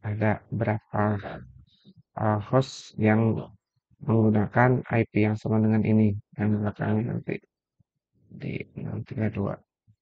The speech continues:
Lalu, setelah itu kita bisa tambahkan lagi perintah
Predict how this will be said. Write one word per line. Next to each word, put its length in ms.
Lalu, 320
setelah 320
itu 440
kita 240
bisa 400
tambahkan 640
lagi 480
perintah 640